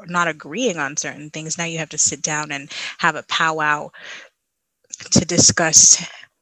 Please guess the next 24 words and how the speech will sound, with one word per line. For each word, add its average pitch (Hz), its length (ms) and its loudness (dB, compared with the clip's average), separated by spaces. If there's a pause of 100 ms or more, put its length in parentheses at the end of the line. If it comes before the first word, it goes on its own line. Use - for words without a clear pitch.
(180)
how 170 260 2
everyone's 165 480 -4
needs 170 200 -4
are 160 60 -4
gonna 156 260 -6
be 151 180 -12
met. 156 320 -4
It 156 100 -4
just 160 180 -4
seems 165 200 -6
like 160 100 -6
a 147 60 -4
lot 147 200 -4
of 143 120 -10
complication 151 840 -8
when 143 120 -14
you 143 100 -14
can - 160 -18
just 147 220 -10
have 139 180 -4
the 135 80 -12
one 139 240 -14
person 143 460 -10
and - 240 -14